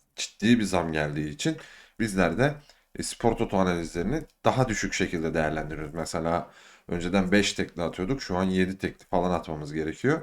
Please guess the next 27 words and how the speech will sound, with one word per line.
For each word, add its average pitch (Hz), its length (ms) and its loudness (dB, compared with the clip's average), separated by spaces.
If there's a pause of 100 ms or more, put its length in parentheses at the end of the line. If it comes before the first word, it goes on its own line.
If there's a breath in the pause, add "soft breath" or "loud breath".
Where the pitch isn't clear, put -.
(340 loud breath)
E, 98 140 0
çok 123 200 -4
yüksek - 300 -2
meblağlara 101 680 2 (420 soft breath)
çıkmamaya 98 640 2
karar 85 340 2
verdik 76 280 -2
biz - 180 -8
ekibimizce. 85 800 -2
Yani 90 320 -2
iki 92 220 -2
bin 90 180 0
beş 95 240 0
yüz - 140 -10
tutarlarını 80 460 -4
falan 117 360 0 (400 loud breath)
geçmemeye. 87 520 0
Tabii 110 180 0
analizlerimizi 110 640 -2
anlatırken, 113 640 -2 (480 loud breath)
e, 90 680 0 (400 soft breath)
tekli 107 320 0
geçtiklerimiz 107 540 -2
yanında 107 240 0
çiftlileri 104 520 2
de 101 80 2
söyleyeceğiz. 90 680 -2